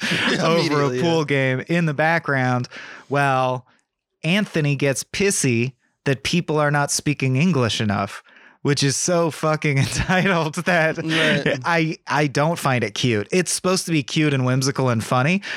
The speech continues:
Speaker 2: but I find that, like, what a douchebag moment.
Speaker 1: Mm-hmm.
Speaker 2: But he's like, "It's weird how, why can't people <laughs> just speak English?" And, you know, I'm like, "You're at a Mexican bar, dude."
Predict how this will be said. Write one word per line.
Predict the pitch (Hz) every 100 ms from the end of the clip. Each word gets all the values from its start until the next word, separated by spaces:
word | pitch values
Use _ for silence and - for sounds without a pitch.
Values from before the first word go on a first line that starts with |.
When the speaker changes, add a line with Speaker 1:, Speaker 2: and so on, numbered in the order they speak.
| - 139
Speaker 2:
but | 135
I | 147
find | - 143 117
that, | 135 151 110
like, | 110 104 101
what | - 120 143
a | 117
douchebag | 127 165 - 110 101 107
moment. | 120 110 110 113 - -
Speaker 1:
Mm-hmm. | 143 135
Speaker 2:
But | 156 151
he's | 170 151
like, | 147 131 156
"It's | -
weird | 156 214 190
how, | 156 135 127 -
why | 165
can't | 202 202 175
people | 165 165 165
<laughs> | 131
just | 160 -
speak | - 135
English?" | 147 170 120 113
And, | 143
you | 151
know, |
I'm | 143 139
like, | 131 -
"You're | 151
at | 220
a |
Mexican | 120 143 180 165 151 131
bar, | 151 170 107
dude." | 104 110